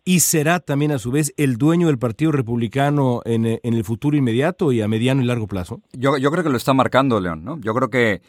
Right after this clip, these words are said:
Speaker 2: sin duda Donald Trump se ha secuestrado el Partido Republicano y, y lo que más me llama la atención y más me parece vergonzoso es cómo los republicanos no se atreven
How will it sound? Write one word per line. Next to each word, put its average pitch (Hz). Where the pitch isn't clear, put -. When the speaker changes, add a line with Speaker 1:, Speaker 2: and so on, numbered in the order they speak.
Speaker 2:
sin 107
duda 123
Donald 120
Trump 131
se 123
ha 123
secuestrado 123
el 101
Partido 113
Republicano 117
y, 131
y -
lo 120
que 120
más 151
me 143
llama 131
la 120
atención 123
y 110
más 104
me 95
parece 98
vergonzoso 98
es 110
cómo 139
los 131
republicanos 107
no 139
se 160
atreven 123